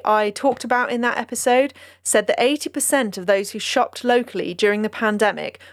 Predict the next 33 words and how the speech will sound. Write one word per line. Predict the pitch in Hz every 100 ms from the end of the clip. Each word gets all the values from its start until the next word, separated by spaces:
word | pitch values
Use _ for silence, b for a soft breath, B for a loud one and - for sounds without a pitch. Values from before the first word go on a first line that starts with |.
| B
would | 233 285
continue | - 285 269 254
to | 247
do | 226 247
so | 226 180 180
after | 208 -
this | 202 214 -
is | 196
all | 208 196
over. | 190 175 - - _ _ _ _ _ _ _
So | - 240
leaving | 254 330 320 311
reviews | 311 269 254 202 -
and | 208
testimonials | - 247 - 240 220 190 185
for | -
local | 214 247 262 254
businesses | 240 233 180 - - 180 196 B B
helps | - 269 269 262
us | 240
elevate | 240 220 196 185 180
our | 202 202
own | 233 240
standing | - 208 185 180
within | 185 185
the | 185
community. | - 208 190 175 - - 180 _ _ _ b b
According | - - 349 359 359
to | - 285 285 262
a | 240 226 226 226
Trustpilot | - 277 254 - - 226 208 -
customer | 226 - 208 208
report, | 196 185 196 - -